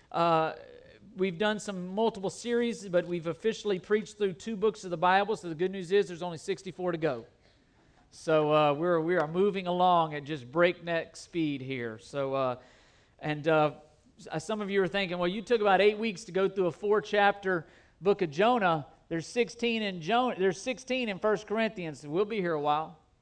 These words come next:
We'll be here a while. I don't think we'll be here so long where people will say, "Well, I joined the church in First Corinthians two, and I joined the c-, church in First Corinthians three, and I joined." So, uh, Anthony, will you close that door there?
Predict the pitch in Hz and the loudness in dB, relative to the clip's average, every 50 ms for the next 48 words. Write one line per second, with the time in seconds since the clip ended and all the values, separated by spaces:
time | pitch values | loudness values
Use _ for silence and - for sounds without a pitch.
0 | _ _ _ _ _ _ _ _ 147 185 208 208 196 170 160 156 151 147 147 151 | _ _ _ _ _ _ _ _ -8 -6 -2 -2 0 0 0 0 0 0 0 0
1 | 151 160 156 - - _ _ _ - 180 220 254 262 247 196 254 247 240 208 214 | 0 -2 -6 -12 -20 _ _ _ 2 2 4 4 2 0 -2 -2 -2 -2 0 0
2 | 226 202 202 226 220 208 208 202 208 214 202 202 202 202 196 196 190 190 180 - | 0 2 2 2 4 4 4 4 2 0 0 2 2 2 2 2 2 0 0 0
3 | 220 214 180 180 170 - - 208 185 180 165 165 175 208 240 220 165 196 196 190 | -2 -4 -2 -4 -4 -2 0 2 2 2 4 4 4 4 2 2 -2 -6 -6 -6
4 | 185 175 175 - - 196 196 180 - - 190 175 - - 214 196 - - 196 202 | -6 -6 -8 -4 -2 -2 -2 -2 -4 -8 -12 -10 -6 -2 -2 -2 -2 -4 -6 -6
5 | 208 202 - 185 180 160 - - - 247 254 226 180 143 131 - - _ _ _ | -6 -6 -6 -8 -10 -10 -10 -6 -6 -4 0 0 0 -2 -2 -8 -14 _ _ _
6 | _ _ 147 175 226 254 190 196 202 196 190 185 185 - 170 151 - 202 214 202 | _ _ 2 4 4 4 4 2 2 2 0 -2 -4 -8 -8 -4 2 4 4 4
7 | 196 - 208 190 - 220 220 214 208 - - 214 226 233 226 233 226 220 208 - | 4 2 -4 -2 2 4 4 4 2 0 0 2 2 2 2 0 -2 -4 -4 -6
8 | - - 262 294 311 277 226 170 160 185 214 277 262 185 196 196 196 190 - - | -4 -2 -2 0 0 2 2 4 4 6 4 4 2 0 -2 -2 -2 -4 -6 -14
9 | - - _ _ _ _ _ - - 180 170 170 170 165 165 165 160 151 160 - | -20 -20 _ _ _ _ _ -2 2 2 4 4 6 6 6 6 4 2 0 -4
10 | 202 190 180 - 156 143 156 190 - 185 208 202 175 185 180 170 185 185 180 185 | -6 -6 -6 -6 -8 -8 -10 -10 -8 -6 -6 -6 -4 -6 -8 -6 -8 -8 -8 -8
11 | 180 170 | -10 -12